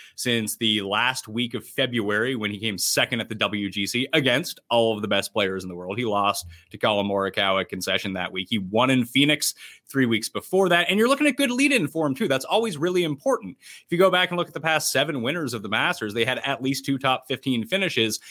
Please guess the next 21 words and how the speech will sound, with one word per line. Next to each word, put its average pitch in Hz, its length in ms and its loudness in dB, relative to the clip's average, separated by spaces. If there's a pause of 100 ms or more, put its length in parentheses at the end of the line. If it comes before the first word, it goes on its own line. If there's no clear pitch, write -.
(180)
in 160 160 2
their 143 180 6
lead-up 127 560 2
over 123 160 -4
the 117 120 0
three 131 240 -2
starts 127 320 0
coming 123 260 -2
into 185 240 -4
the 131 80 -2
Masters. 95 460 -8
So 110 80 -4
Brooks 240 280 0
does 202 260 2
have 165 200 0
that. 127 160 2
The 135 80 -2
biggest 220 340 -2
concern 247 380 0
about 123 220 2
him 131 160 0